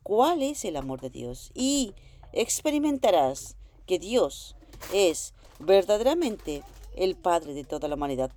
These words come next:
Por lo tanto, para convertirte en padres verdaderos, todos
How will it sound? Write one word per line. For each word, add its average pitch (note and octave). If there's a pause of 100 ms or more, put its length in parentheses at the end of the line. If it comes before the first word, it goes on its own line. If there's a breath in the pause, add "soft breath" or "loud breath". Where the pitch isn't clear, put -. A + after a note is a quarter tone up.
(100)
Por C4+
lo D#4+
tanto, D3 (120)
para G#3
convertirte A#3 (300 soft breath)
en F3
padres C4+
verdaderos, G3+
todos -